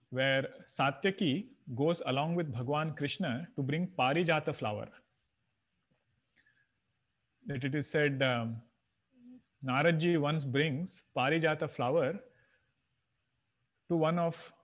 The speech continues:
Bhagwan Krishna's wives, I think Satyabhama or someone.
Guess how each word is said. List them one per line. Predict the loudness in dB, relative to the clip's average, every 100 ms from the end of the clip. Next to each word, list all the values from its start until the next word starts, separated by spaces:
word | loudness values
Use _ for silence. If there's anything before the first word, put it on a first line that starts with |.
| _ _ -6
Bhagwan | -2 0 -2
Krishna's | -2 -4 -6 -4
wives, | -4 -6 -6
I |
think | -8 -8
Satyabhama | -8 -4 -2 -2 -4 -4
or | -6
someone. | -8 -8 -8 -8